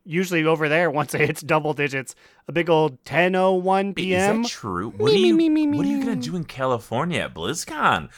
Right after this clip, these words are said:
Speaker 2: What are you gonna, you're gonna fucking be so confused. Your body's gonna explode, probably.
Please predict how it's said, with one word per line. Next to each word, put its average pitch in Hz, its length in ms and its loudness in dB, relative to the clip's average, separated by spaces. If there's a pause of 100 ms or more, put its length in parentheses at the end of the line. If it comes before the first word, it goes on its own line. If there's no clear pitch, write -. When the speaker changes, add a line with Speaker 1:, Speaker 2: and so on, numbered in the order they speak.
(120)
Speaker 2:
What 139 120 0
are 208 60 -2
you 226 120 -4
gonna, 170 240 2
you're 160 160 2
gonna 180 200 2
fucking 143 340 0
be 117 120 -8
so 120 300 -2
confused. 117 840 -6
Your 98 100 -4
body's 120 400 -4
gonna 90 260 -12
explode, 175 600 -8
probably. 71 540 -8